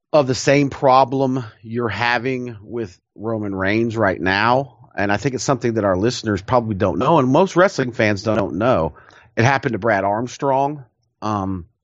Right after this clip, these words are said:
a lot of guys in the locker room, they're quick-witted and they're funny and they've got all this charisma and personality.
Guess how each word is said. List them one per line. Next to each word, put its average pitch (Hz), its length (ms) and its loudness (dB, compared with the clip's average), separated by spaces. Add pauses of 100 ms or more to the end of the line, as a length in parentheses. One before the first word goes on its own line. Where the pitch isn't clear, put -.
(160)
a 120 60 2
lot 165 240 6
of 262 80 2
guys 120 640 2 (320)
in 147 120 -4
the 123 80 -2
locker 170 480 2
room, 233 500 -2 (320)
they're 113 80 -2
quick-witted 170 920 6
and 117 140 2
they're 87 120 -2
funny 170 720 2
and 123 80 0
they've 117 140 -2
got 113 200 -2
all 185 240 6
this 214 200 2
charisma 160 600 2
and 127 100 -2
personality. 113 1000 0